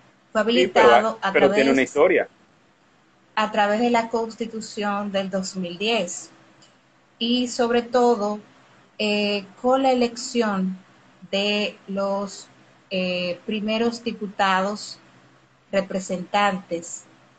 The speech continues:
Speaker 1: residentes
Speaker 2: Ajá.
Speaker 1: en el exterior.
Speaker 2: Ok.
Speaker 1: Eso tú tienes que agregar que no todo el que vive en Estados Unidos, no todo el que vive en, en Europa, no todo el que vive en Venezuela,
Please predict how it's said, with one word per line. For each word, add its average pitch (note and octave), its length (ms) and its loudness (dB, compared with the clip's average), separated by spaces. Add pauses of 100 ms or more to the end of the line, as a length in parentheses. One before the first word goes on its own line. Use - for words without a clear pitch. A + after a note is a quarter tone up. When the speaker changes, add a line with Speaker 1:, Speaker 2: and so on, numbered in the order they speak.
(220)
Speaker 1:
residentes F#3+ 760 -4
Speaker 2:
Ajá. - 80 -10
Speaker 1:
en E3+ 80 -14
el D#3 60 -14
exterior. D#3 480 -10 (760)
Speaker 2:
Ok. F#2 220 -12
Speaker 1:
Eso A#3+ 400 0
tú - 160 -4
tienes C#4 260 0
que C#4 140 2
agregar A3+ 640 2 (320)
que G#3+ 140 -4
no A#3+ 260 -2
todo C4+ 240 2
el C#4 160 -2
que B3+ 180 2
vive A3 500 -4
en F#3+ 100 -4
Estados F#3 540 -4
Unidos, F#3+ 520 -6
no G3 120 -6
todo G#3+ 140 -6
el G#3+ 140 -8
que G#3 160 -6
vive G3+ 680 -4
en, F#3 480 -6
en F3 520 -10
Europa, G3 600 0
no F3 120 -4
todo F#3 160 -4
el F#3 100 -6
que F#3 180 -6
vive A3+ 560 -2 (240)
en F#3+ 160 -2
Venezuela, F#3+ 960 2